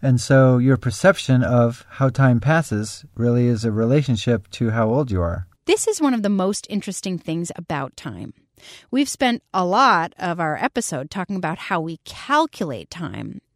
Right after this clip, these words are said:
Speaker 2: and how all over the earth time is calculated the same way, so we can all operate on the same schedule, and so the world can work in an organized fashion. But even though a second is a fixed amount of time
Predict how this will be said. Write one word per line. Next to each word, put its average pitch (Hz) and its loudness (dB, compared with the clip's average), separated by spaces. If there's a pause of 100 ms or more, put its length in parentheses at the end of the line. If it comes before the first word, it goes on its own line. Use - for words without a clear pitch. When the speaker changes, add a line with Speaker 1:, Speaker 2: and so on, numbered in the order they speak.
(220)
Speaker 2:
and 208 -4
how 196 0
all 233 2
over 214 -2
the 185 -6
earth 247 0
time 185 -2
is 220 -4
calculated 175 -6
the 175 -6
same 190 -2
way, 277 -2 (120)
so - -2
we 214 0
can 202 -2
all 196 0
operate 185 -2
on 175 -4
the 175 -4
same 190 -4
schedule, 226 -4 (460)
and 156 0
so 208 2
the 185 2
world 185 2
can 180 -4
work 254 -2
in 185 -4
an 196 -4
organized 170 -6
fashion. 254 -6 (840)
But 208 0
even 330 2
though 285 2
a - -8
second 262 -4 (120)
is 190 -4
a 165 -4
fixed - -8
amount 214 -2
of 196 -6
time 202 -8